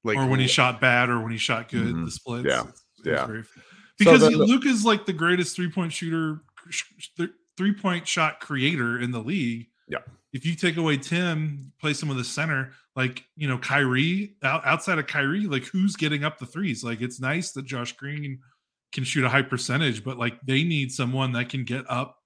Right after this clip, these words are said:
Speaker 2: eight to nine threes a game and, like, playing a large role because, like, that's, like, who's Luka gonna be passing it to all game? You know, like, eh, so, uh, if they did that trade, hopefully there's someone in that range, that fifteenth pick that they feel like can,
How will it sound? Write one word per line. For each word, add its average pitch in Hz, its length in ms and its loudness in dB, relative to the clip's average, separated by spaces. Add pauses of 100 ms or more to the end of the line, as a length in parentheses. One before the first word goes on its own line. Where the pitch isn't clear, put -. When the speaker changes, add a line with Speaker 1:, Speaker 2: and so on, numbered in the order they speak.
(320)
Speaker 2:
eight 147 220 -4 (180)
to 156 100 -6
nine 127 400 0
threes 127 480 -2
a 127 120 -8
game 131 460 -4
and, 131 140 -6
like, 120 260 -10 (420)
playing 123 240 -2
a 127 40 -2
large 131 340 2
role 127 320 -2
because, 120 360 -4
like, 127 180 0
that's, 120 360 -12
like, 123 220 -6 (1200)
who's 147 200 0
Luka 156 220 2
gonna 170 180 0
be 160 100 0
passing 156 420 2
it 117 100 -4
to 110 200 -12
all 104 80 -16
game? 117 160 -20 (240)
You 113 140 -12
know, 120 100 -6
like, 117 240 -6
eh, 147 140 -8
so, 120 420 0 (560)
uh, 123 160 -2
if 139 140 4
they 170 100 8
did 175 220 4
that 160 180 6
trade, 143 640 2
hopefully 135 340 -2
there's 123 260 0
someone 120 300 -4
in 120 100 -4
that 110 200 -6
range, 117 400 -6
that 113 200 -12
fifteenth 123 420 -10
pick 127 200 -4
that 120 140 -8
they 117 120 -4
feel 120 180 -6
like 120 200 -4
can, 117 280 -8